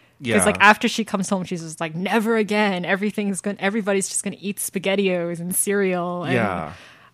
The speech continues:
Speaker 2: And then from then on, it becomes all about Lydia.
Speaker 1: All about
Speaker 2: Which
Speaker 1: Lydia.
Speaker 2: then, so now going back to the relationship between Lydia and her brother Nath, and how that, now that starts to build where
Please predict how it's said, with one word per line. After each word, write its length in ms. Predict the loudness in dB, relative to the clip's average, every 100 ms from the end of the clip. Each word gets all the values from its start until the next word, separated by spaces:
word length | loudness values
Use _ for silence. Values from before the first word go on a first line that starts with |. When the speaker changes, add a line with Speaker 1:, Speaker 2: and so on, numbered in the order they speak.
| _ _ _ _ _ 0
Speaker 2:
And 160 | 2 4
then 320 | 4 4 0 _ -4
from 260 | 2 4
then 200 | 6 6 4
on, 240 | 2 4
it 40 | 2
becomes 440 | -2 -4 -6 -6 -4
all 240 | -2 0
about 260 | 0 -2 -4
Lydia. 540 | -6 -8 -10 -16 -18 -20 _ _ _ 2
Speaker 1:
All 220 | 4 4
about 220 | 2 0
Speaker 2:
Which 160 | 0 -6
Speaker 1:
Lydia. 240 | -8 -2
Speaker 2:
then, 300 | 2 2 0
so 260 | 0 2 4
now 320 | 6 4 2 -6 -20 _ _ _ 0
going 220 | 2 4
back 160 | 2 0
to 100 | -4
the 60 |
relationship 380 | -4 -4 -6 -10
between 360 | -10 -8 -6 -4
Lydia 420 | -6 -6 -6 -8 -10
and 200 | -10 -8
her 120 | -8
brother 240 | -6 -6 -6
Nath, 540 | -8 -8 -12 -20 -20 _ _ _ _ _ -8
and 200 | -6 -4
how 180 | -6 -4
that, 280 | -4 -4 -6 _ _ _ _ _ _ _ _ -2
now 180 | 0 2
that 380 | 2 0 -2
starts 340 | -6 0 -2 -2
to 180 | -8 -8
build 300 | -2 -2 0
where 320 | -2 -4